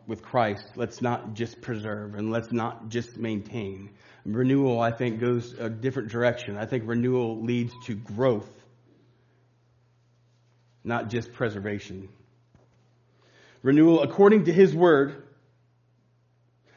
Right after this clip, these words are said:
A renewal that will take away my disgrace and my dread. A renewal in my life towards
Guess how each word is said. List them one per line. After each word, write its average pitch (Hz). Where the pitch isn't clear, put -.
A 127
renewal 170
that 165
will 156
take 233
away 214
my 196
disgrace 220
and 202
my 170
dread. 151
A 151
renewal 190
in 185
my 202
life 196
towards 175